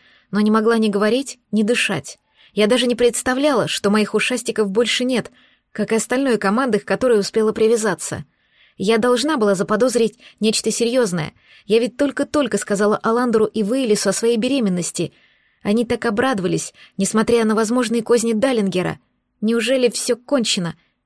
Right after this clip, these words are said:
и я больше никогда их не увижу?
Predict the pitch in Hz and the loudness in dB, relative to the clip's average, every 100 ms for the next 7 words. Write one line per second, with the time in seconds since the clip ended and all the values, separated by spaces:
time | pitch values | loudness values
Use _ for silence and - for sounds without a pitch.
0 | _ - 226 220 208 240 - 214 196 _ | _ -2 0 2 2 0 0 -4 -6 _
1 | _ _ _ _ 202 214 226 220 226 220 | _ _ _ _ -6 -4 -4 0 0 0
2 | 226 240 240 220 165 156 | -2 -2 0 -2 -2 -6